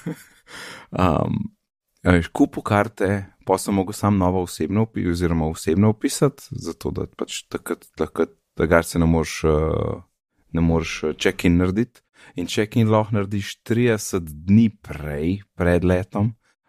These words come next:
eh, do dve uri prej. Jaz sem ga takoj, ne, ko sem kupil, sem pol vse to spet denil, boarding passi so bili v telefonu, so bili v walletu,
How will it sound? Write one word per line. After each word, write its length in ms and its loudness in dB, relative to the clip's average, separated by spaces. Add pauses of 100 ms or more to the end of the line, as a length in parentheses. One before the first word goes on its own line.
(180)
eh, 260 2
do 180 2
dve 260 0
uri 280 4
prej. 320 -2 (580)
Jaz 140 0
sem 140 -2
ga 80 -2
takoj, 260 4
ne, 100 2
ko 140 -8
sem 180 -12
kupil, 260 -8
sem 160 -14
pol 140 -6
vse 160 -8
to 120 -8
spet 200 -12
denil, 380 6
boarding 360 -2
passi 320 -2
so 180 -8
bili 140 -4
v 60 -14
telefonu, 540 2
so 180 -8
bili 160 -4
v 80 -2
walletu, 720 2